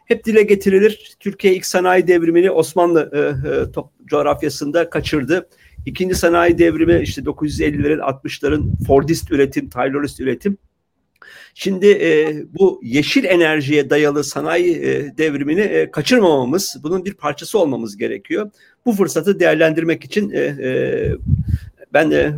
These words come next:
bu tür, e, etkinliklerin de çok çok önemli olduğunu düşünüyorum. Ayrıca da size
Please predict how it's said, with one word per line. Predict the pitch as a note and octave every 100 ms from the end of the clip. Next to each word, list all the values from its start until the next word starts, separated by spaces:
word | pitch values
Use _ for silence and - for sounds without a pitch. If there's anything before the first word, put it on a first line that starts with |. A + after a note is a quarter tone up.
| D3
bu | E3+
tür, | - D3
e, | C#3 C#3 C#3
etkinliklerin | D3 C#3 D3+ C#3 C3+ D3 D3+ D#3+
de | D3
çok | G3 -
çok | D3+ C#3
önemli | C3+ C#3+
olduğunu | D3 B2 C3+ B2
düşünüyorum. | - A#2+ B2 D3 -
Ayrıca | - D#3 D#3+ C#3 C#3
da |
size | C#3 C3 B2 F3+